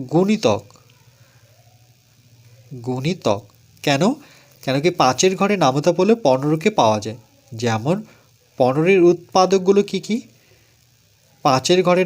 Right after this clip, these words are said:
নামতায় আমরা পাঁচক্য পাঁচ, তিন পাঁচা পনেরো, তাহলে পাঁচের গুণিতক হচ্ছে পনেরো। কেন? পাঁচের ঘরে নামতা পড়লে পনেরোকে পাওয়া যায়। তাহলে আমরা লিখতে পারি পনেরো হচ্ছে পাঁচের গুণিতক।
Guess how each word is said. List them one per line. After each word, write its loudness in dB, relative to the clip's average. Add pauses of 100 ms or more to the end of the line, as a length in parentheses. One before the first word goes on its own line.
নামতায় 2 (260)
আমরা 0 (120)
পাঁচক্য 0 (160)
পাঁচ, 2 (240)
তিন 0 (120)
পাঁচা 0 (100)
পনেরো, -2 (100)
তাহলে 0 (1080)
পাঁচের 2
গুণিতক 0
হচ্ছে -6 (100)
পনেরো। 0
কেন? -2 (140)
পাঁচের 0
ঘরে 0 (120)
নামতা 0
পড়লে 2 (120)
পনেরোকে 0
পাওয়া 6
যায়। 0
তাহলে -2
আমরা -6
লিখতে -2
পারি -2 (160)
পনেরো 2 (100)
হচ্ছে 0 (600)
পাঁচের 2 (440)
গুণিতক। -2